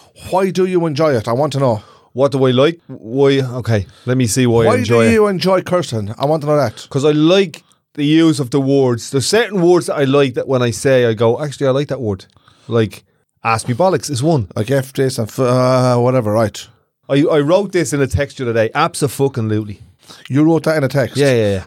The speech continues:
Speaker 1: And that made, made you feel good, did it?
Speaker 2: No, oh, it didn't make me feel good. Uh, yeah, I find that
Speaker 1: Do you
Speaker 2: I,
Speaker 1: think
Speaker 2: I
Speaker 1: it,
Speaker 2: find that
Speaker 1: uh,
Speaker 2: interesting and funny.
Speaker 1: Right. I tell you what, I have to say this for starters, right, before we go any further here.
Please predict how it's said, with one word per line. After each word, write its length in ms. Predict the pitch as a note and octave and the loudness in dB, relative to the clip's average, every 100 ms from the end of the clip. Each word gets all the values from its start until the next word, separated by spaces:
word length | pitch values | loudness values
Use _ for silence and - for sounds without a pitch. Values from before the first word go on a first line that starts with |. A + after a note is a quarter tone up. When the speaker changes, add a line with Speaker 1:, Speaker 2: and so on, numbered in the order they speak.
| - | -4
Speaker 1:
And 100 | A2+ | -4
that 180 | C3+ C#3 | -4 -2
made, 320 | C3+ B2 - | -2 -2 -4
made 260 | C#3 C3 | -2 0
you 100 | B2+ B2+ | 0 -2
feel 260 | - B2 | 0 -2
good, 260 | G2+ C3 G#2 | 0 -2 0
did 120 | C3+ | 2
it? 40 | |
Speaker 2:
No, 320 | F3+ A3 D#3+ C#3 - _ | 4 4 2 -2 -12 _
oh, 220 | D#3 D3+ | -2 -2
it 80 | D3 | -4
didn't 180 | D#3+ E3 | -2 -2
make 100 | F3+ | -2
me 60 | |
feel 160 | C#3+ D3 | -2 -2
good. 220 | C3+ B2+ - _ _ - | 0 -2 -4 _ _ -8
Uh, 480 | C3+ B2 A#2+ A#2 G#2 - _ _ _ _ _ | 0 2 2 2 -2 -8 _ _ _ _ _
yeah, 160 | F3+ F#3+ | -2 0
I 100 | D3+ | 0
find 340 | - G#3 G#3+ F3+ | 0 0 2 2
that 300 | F3 D#3 E3+ | 0 -2 -2
Speaker 1:
Do 80 | |
you 100 | C#3 | 2
Speaker 2:
I, 40 | D3 | 2
Speaker 1:
think 320 | A#2+ F#3+ E3+ | 0 -2 0
Speaker 2:
I 60 | E3+ | 2
Speaker 1:
it, 40 | |
Speaker 2:
find 220 | E3 E3 | 4 4
that 280 | D#3+ D3 C3 | 4 4 2
Speaker 1:
uh, 20 | G2+ | 0
Speaker 2:
interesting 440 | F#3 D#3+ D#3 C3 | 0 0 -2 -2
and 120 | C3 A2+ | -6 -2
funny. 240 | C3 G#2+ - _ | -2 -2 -6 _
Speaker 1:
Right. 320 | - B2+ A2+ - - | -4 -2 -2 -6 -10
I 20 | |
tell 160 | A#2 E3 | -4 0
you 80 | F#3 | 2
what, 80 | D#3 | 2
I 100 | C#3+ | 0
have 140 | E3 | -2
to 60 | E3+ | -2
say 140 | C#3+ | -2
this 140 | E3 D3 | 0 0
for 100 | C3 | -2
starters, 380 | C#3 C3+ A#2 G#2 | -2 -2 -2 -2
right, 160 | B2 | -4
before 260 | A2 C#3 C#3+ | -2 0 0
we 60 | |
go 60 | C3 | 2
any 120 | C3 | -2
further 260 | - B2+ A#2 | -2 -2 -2
here. 300 | G#2 G#2+ | -2 -2